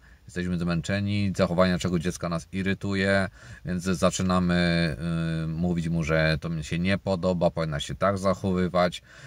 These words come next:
I widzimy gdzieś w tym dziecku obraz nas samych, obraz dorosłych ludzi, którzy w tej sytuacji zachowaliby się o wiele lepiej, dojrzalej, rozsądniej, którzy, przecież dorosły nie musi trzy godziny zasypiać i zamykać oczu, żeby wiedzieć, że jeżeli jest zmęczony, to musi zasnąć.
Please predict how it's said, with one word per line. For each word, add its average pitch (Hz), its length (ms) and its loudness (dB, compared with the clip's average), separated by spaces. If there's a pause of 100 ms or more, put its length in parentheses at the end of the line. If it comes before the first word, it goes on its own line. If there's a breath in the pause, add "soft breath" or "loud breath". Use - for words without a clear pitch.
(160 loud breath)
I 113 320 -4 (220)
widzimy 135 520 0
gdzieś 131 300 4
w - 100 -12
tym 107 200 0
dziecku 123 440 -2
obraz 104 360 4
nas 98 260 -4
samych, 82 460 2
obraz 90 340 4
dorosłych 90 540 2
ludzi, 92 300 4
którzy 87 220 -6
w - 40 -8
tej 101 200 -2
sytuacji 92 480 -2
zachowaliby 85 640 0
się 85 280 0
o 87 100 -10
wiele 82 260 -2
lepiej, 82 440 0
dojrzalej, 82 600 2
rozsądniej, 82 920 -2 (420 loud breath)
którzy, 87 160 -6
przecież 87 280 -4
dorosły 92 420 0
nie 90 120 0
musi 107 260 -2
trzy - 220 -6
godziny 92 400 0
zasypiać 90 640 0
i 82 60 -4
zamykać 85 520 -4
oczu, 87 260 -10
żeby 92 240 -2
wiedzieć, 87 320 0
że 98 80 0
jeżeli 87 260 -2
jest 95 160 0
zmęczony, 92 440 -2
to 85 100 -10
musi 87 280 -6
zasnąć. 120 680 0